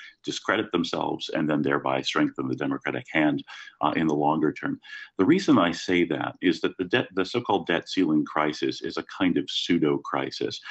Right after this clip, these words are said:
And the reason I say that in turn is that it's really, uh, effectively a problem of two mutually conflicting laws, which then means that the president can follow, you know, one of the laws and ignore the other,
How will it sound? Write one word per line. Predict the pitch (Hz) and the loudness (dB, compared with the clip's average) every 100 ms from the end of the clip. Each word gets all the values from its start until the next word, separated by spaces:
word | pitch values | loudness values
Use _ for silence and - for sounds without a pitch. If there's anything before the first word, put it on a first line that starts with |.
| - - - | -12 -14 0
And | 85 | 4
the | 87 | 8
reason | 127 127 | 8 8
I | 101 | 4
say | 92 98 | 6 4
that | 92 147 165 | 4 4 4
in | 107 | 2
turn | - 76 67 69 - | 2 0 0 -2 -2
is | 90 | -2
that | 98 | -2
it's | 90 - | -4 -2
really, | 156 202 113 92 - | 0 2 2 0 -2
uh, | 90 85 - | -2 -2 -4
effectively | - - 123 110 90 87 - - - - | -6 -2 -2 -2 2 4 2 -4 -14 -2
a | 98 | -2
problem | - 107 107 104 90 | 0 2 4 4 2
of | 80 - | 0 -4
two | - 120 113 110 107 | -2 2 4 4 2
mutually | 90 92 110 101 90 87 | 2 2 2 2 0 0
conflicting | - 76 - 101 87 - 87 78 76 - | -2 -4 -2 0 0 0 0 2 -2 -4
laws, | 85 78 73 64 57 - - - - - | 0 2 2 2 -2 -8 -16 -20 -14 4
which | 85 85 - | 4 4 2
then | 82 82 | 4 6
means | 80 80 - | 6 4 0
that | 67 | -2
the | - | 0
president | 113 120 104 87 - | 0 2 2 0 -2
can | - - | -6 2
follow, | 90 90 82 80 - | 4 4 4 2 0
you | - | -8
know, | 82 73 - | -4 -4 -2
one | 85 92 | 0 2
of | 87 - | 2 0
the | |
laws | 78 73 73 71 | -4 -2 -2 -2
and | 76 | -2
ignore | 71 82 82 85 | 0 0 2 2
the | 78 67 | 2 2
other, | 82 80 73 | 2 2 -2